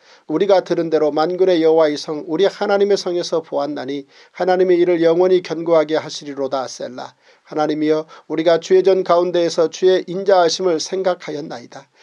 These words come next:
하나님이여, 주의 이름과 같이 찬송도 땅끝까지 미쳤으며,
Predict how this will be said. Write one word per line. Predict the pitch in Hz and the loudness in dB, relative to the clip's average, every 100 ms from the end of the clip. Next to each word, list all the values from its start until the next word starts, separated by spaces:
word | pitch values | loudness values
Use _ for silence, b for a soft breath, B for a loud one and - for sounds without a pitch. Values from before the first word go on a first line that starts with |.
| b | b
하나님이여, | _ 156 156 156 151 151 147 b _ | _ -2 0 2 0 0 -2 b _
주의 | - 180 180 | 0 2 4
이름과 | 190 190 180 | 2 4 4
같이 | 175 165 - 165 | 4 2 0 -6
찬송도 | 160 196 196 190 190 180 180 - - | -4 -2 0 0 0 2 0 0 -4
땅끝까지 | 202 208 208 208 175 175 | -6 -4 -8 -2 -2 -2
미쳤으며, | 165 135 151 - 127 131 | -6 -8 -10 -10 -12 -12